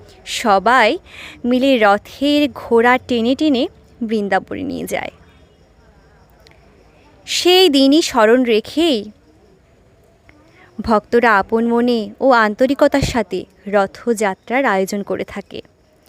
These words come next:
ভক্তরা রথের দড়ি টেনে নিয়ে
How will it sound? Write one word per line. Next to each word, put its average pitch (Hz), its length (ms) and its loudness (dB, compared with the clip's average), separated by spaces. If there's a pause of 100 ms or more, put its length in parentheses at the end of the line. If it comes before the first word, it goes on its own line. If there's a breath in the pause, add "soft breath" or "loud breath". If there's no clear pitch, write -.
(640 soft breath)
ভক্তরা 285 600 2 (360 loud breath)
রথের 247 720 2
দড়ি 240 380 4
টেনে 247 320 2
নিয়ে 262 460 2